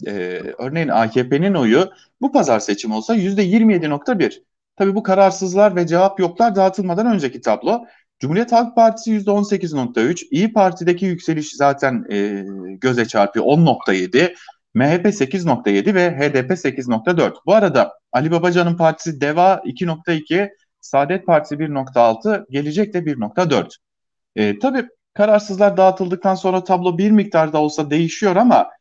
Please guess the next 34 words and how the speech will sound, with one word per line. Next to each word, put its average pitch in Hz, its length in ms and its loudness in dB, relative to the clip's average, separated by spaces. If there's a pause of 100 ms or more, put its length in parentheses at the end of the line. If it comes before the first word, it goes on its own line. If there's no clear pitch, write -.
(200)
e, 104 100 -2
yirmi 135 440 0
dört 226 180 -2
Haziran 180 340 -2
iki 175 200 -6
bin 170 80 -6
on 196 120 0
sekizde 190 420 -4
yüzde 139 380 -2
kırk 156 260 -4
iki 294 140 -2
oy 185 140 2
alan, 104 300 2
tek 233 200 0
başına 120 280 -2
yüzde 123 280 -4
kırk 131 240 -6
iki - 160 -6
oy 196 140 4
alan, 101 260 2 (400)
e, 98 160 -2
A 147 240 2
K 175 180 0
P'nin 226 380 0
bu 208 380 0
orana 170 240 4
yaklaşmadığı 220 920 0
çok 202 180 -6
açık 123 180 -8
şekilde 123 360 -4
görülüyor. 143 440 0 (720)
Üstüne 226 320 -4
üstlük, 302 380 -6 (280)
e, 135 320 2